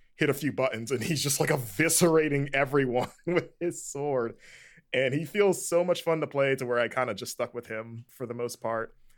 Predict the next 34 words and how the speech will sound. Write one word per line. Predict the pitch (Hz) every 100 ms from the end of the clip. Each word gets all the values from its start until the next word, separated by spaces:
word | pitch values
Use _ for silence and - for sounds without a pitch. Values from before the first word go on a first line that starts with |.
| _ - -
Um, | 104 104 104 98 _ -
his | 135
magic | 135 135 127
attacks | - 123 120
are | 120
great. | 117 117 117 - _ _ _ _ -
Uh, | 104 107 101 104 101 98 _ _ _ _ -
yeah, | 180 139
he's | 156 143
just, | 180 - - _
he's | - 139 131
fun. | 135 160 220 123 _ _ -
A-, | 101 92
and | 117 110 - -
I | 123
like | 135 165
his, | 170 135
uh, | 123 101
his | 110 92
dodge | 113 110 101 -
too, | 107
'cause | 95
he | 101
kinda | 117 107
does | 104 101
this | 110
teleporting | - 107 113 127 120 117 107
warp. | 95 110 131
So | -
you | 117
can | 117
just, | -
like, | 135 95
warp | 110 120 127